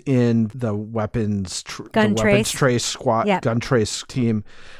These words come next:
Speaker 1: talks about how he had stolen money with Suiter. Again, I, I kind of feel like that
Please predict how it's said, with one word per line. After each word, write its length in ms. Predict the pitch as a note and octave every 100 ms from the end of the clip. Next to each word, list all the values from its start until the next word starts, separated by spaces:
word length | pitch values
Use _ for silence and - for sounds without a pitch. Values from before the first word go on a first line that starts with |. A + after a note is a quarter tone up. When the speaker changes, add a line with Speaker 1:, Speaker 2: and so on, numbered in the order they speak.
| - - -
Speaker 1:
talks 280 | E3 C#3+ D3
about 300 | C3 A#2 G#2
how 520 | - A#2+ A2+ A2 G#2
he 280 | - - C3
had 120 | A2+
stolen 420 | - A#2+ A2+ G#2+
money 500 | G#2+ A2+ G#2 G2 F#2+ - -
with 160 | D3 A#2
Suiter. 560 | - B2 G#2 G#2 F#2 - - - - _
Again, 300 | C#3+ C#3+ D#3+
I, 260 | D3 D3 C3+
I 40 | D3+
kind 260 | - E3+
of 80 | C#3+
feel 120 | E3+
like 140 | C3+ A#2+
that 340 | B2 A#2+ A#2